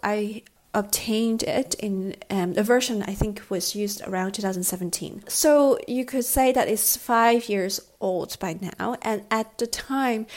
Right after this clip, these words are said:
the kind of relationship that they tracked was, for example, whether or not you have any connections abroad. And particularly, they consider twenty-six countries as being, uh, twenty-six sensitive countries. And these are countries like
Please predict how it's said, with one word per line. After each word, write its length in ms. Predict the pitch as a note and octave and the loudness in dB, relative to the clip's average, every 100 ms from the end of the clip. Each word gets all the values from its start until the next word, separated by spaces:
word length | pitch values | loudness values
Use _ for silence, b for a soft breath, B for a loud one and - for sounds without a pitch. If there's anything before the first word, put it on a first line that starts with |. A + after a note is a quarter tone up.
| B | B
the 80 | - | -6
kind 220 | B3+ D#4 | -2 -2
of 100 | E4 | -2
relationship 760 | B3+ A3 A3+ A#3 A#3 - - - | 0 0 0 -2 -6 -6 -6 -8
that 100 | - | -6
they 240 | G#3+ G#3 | -4 -4
tracked 600 | G3+ - - - A#3+ - - | -6 -10 -4 -4 -6 -12 -12
was, 560 | A#3 G3+ G3 F#3+ G3 - | -6 -2 0 0 0 -2
for 260 | - G#3+ | -4 -4
example, 480 | G#3 G#3 G#3 G#3+ F#3 | -2 -4 -6 -6 -6
whether 240 | G3+ G#3 | -4 -4
or 80 | G3+ | -4
not 320 | F#3+ F#3 - | -4 -6 -6
you 220 | F#3 F#3+ F#3+ | -6 -4 -4
have 260 | - F3+ - | -6 -8 -6
any 160 | G3+ | -6
connections 580 | G3+ E3+ E3+ - E3 E3 - | -4 -6 -4 -4 -4 -4 -4
abroad. 560 | F3+ E3 C2+ - - | -2 -2 -2 -6 -4
And 140 | - A#3+ | -2 0
particularly, 720 | B3+ D4+ D4+ F4 E4+ D4 C#4+ | -2 -4 -2 0 0 0 0
they 120 | A#3+ | 0
consider 480 | A#3 A3 G3+ A3+ A3+ | -2 -4 -4 -2 -2
twenty-six 800 | - A#3 A#3 A#3 - G3 - - | -2 -2 0 0 0 0 -2 -6
countries 560 | - G3 G#3+ - F3+ A3+ - | -6 -6 -6 -4 -2 -4 0
as 380 | G3 F#3 G3 - - | 2 2 0 -6 -6
being, 500 | A3+ G#3+ G3+ G3 F#3+ - - - | -2 0 0 0 -2 -6 -10 -4
uh, 480 | G3 E3+ E3 F3 - | -2 0 -2 -6 -6
twenty-six 440 | - A3+ G#3 G3+ | -2 0 0 0
sensitive 440 | - G3+ G3+ F#3+ - | 0 0 0 -4 -8
countries. 460 | - - - F#3 | -12 -10 -8 -6
And 160 | - G3+ | -4 -2
these 160 | C4+ | -2
are 60 | D4+ | -2
countries 560 | - A#3 B3+ G3+ G3 D#3+ | -6 -8 -4 -4 -2 -4
like 460 | - B2+ - - | -4 -4 -8 -12